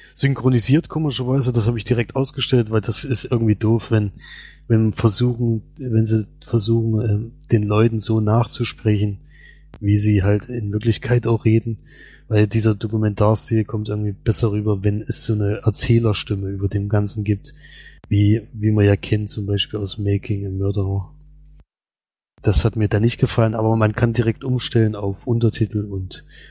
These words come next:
Originalsprache. Das habe ich dann auch gleich gemacht.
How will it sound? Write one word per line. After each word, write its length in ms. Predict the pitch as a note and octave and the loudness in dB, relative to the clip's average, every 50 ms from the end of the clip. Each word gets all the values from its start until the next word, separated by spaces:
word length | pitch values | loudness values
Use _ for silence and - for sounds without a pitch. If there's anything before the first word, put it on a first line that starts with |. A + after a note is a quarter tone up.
| - - - - | -20 -20 -12 -6
Originalsprache. 1160 | - G#2 G#2 G2 G2 G#2+ G2+ G#2 G2 G#2 G#2+ G#2 - - - - G2+ G2+ G2+ G2+ G#2 G#2 G2 - - - - - - - - - - - _ _ _ _ _ - - | -2 -2 0 2 2 2 4 4 4 4 4 2 -2 -4 -4 -2 0 0 2 2 0 0 -2 -4 -14 -20 -20 -20 -20 -20 -20 -20 -20 -20 _ _ _ _ _ -12 -6
Das 120 | - G#2+ F#2 | -4 0 0
habe 120 | F#2+ G2 G2+ | 0 0 0
ich 80 | G2 | -2
dann 160 | - G#2+ G2 | 0 -2 -2
auch 120 | F#2+ F#2 - | -2 -4 -4
gleich 240 | - A2 G2+ F#2+ - | 0 0 0 0 0
gemacht. 460 | - G2 F#2+ G2 G2 - - - | -2 -2 -2 -2 -2 -4 -8 -20